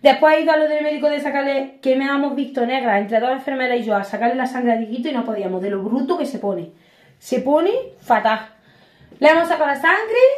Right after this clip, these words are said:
y ya hemos estado, porque no ha dado tiempo, mientras que esperábamos el autobús, hemos estado desayunando y nos hemos venido para acá.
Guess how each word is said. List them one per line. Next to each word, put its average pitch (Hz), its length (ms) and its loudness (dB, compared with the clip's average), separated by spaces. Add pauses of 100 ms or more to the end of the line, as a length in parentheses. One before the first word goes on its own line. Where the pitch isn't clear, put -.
(160)
y 294 320 0
ya 311 200 6
hemos 330 160 -2
estado, 254 320 2
porque 247 180 -2
no 269 100 0
ha 285 40 4
dado 311 160 6
tiempo, 254 240 -2
mientras 226 300 -2
que 233 100 -2
esperábamos 254 420 0
el 302 60 2
autobús, 294 480 2
hemos 294 140 -2
estado 277 180 -4
desayunando 247 560 -2
y - 20 -2
nos 330 100 -2
hemos 269 120 -4
venido 254 240 0
para 220 120 2
acá. 180 280 -4